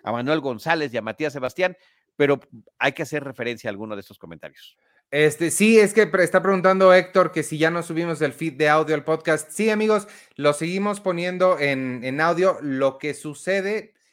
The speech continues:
Speaker 2: y este de nuevo no, no es un cambio que le afecte a la gran mayoría, porque la mayoría de las personas nos escuchan en Spotify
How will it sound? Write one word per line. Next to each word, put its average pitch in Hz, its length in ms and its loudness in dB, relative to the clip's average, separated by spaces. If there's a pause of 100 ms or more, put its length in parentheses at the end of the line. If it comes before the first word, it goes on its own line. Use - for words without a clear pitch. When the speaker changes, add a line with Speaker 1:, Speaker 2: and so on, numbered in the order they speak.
Speaker 2:
y 135 160 -2
este 165 240 -2
de 160 100 -2
nuevo 147 220 -4
no, 151 260 -4
no 156 400 -8
es 160 120 -6
un 170 80 -8
cambio 160 240 -6
que 131 80 -4
le 117 80 -2
afecte 131 360 -6
a 139 60 0
la 113 140 -2
gran 123 240 -4
mayoría, 127 420 -6
porque 110 240 -12
la 98 140 -8
mayoría 107 260 -6
de 123 60 -4
las 120 120 -6
personas 113 400 -12
nos 101 160 -14
escuchan 113 400 -10
en 101 120 -10
Spotify 123 680 -8